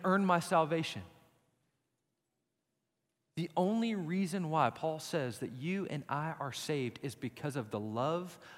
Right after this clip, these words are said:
of God in Christ Jesus, available to you in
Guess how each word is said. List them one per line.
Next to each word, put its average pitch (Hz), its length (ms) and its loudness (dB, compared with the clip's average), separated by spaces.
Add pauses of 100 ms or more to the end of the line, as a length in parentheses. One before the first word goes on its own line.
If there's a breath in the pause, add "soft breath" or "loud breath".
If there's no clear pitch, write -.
(140 loud breath)
of 139 220 0
God 113 400 0 (380 soft breath)
in 160 220 2
Christ 139 520 0
Jesus, 110 500 -6 (280 loud breath)
available 165 640 2
to 165 140 -4
you 120 440 -2
in 151 260 -2